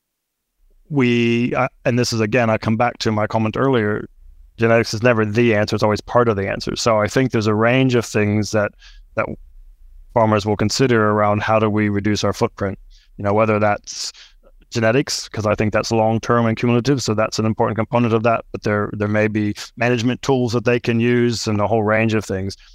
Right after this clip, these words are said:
We, we can't, as geneticists, actually control all those.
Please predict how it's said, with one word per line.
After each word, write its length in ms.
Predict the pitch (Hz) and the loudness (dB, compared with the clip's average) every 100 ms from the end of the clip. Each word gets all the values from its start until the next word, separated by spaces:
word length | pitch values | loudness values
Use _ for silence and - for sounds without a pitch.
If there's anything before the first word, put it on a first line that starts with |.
| - - - - - - - - | -20 -20 -20 -20 -20 -20 -20 -14
We, 540 | 147 135 135 135 127 - _ - - | -4 0 2 2 -2 -6 _ -20 -8
we 200 | 127 135 | 0 0
can't, 380 | 139 - 113 104 | 0 0 0 2
as 180 | 117 98 | 0 -2
geneticists, 720 | - 120 127 123 110 123 - | -2 0 0 0 -2 -2 -2
actually 360 | 123 - 110 107 | -2 -2 -2 0
control 300 | 107 110 107 | 0 0 0
all 200 | 117 120 | 0 0
those. 380 | 104 104 131 | 0 -2 -6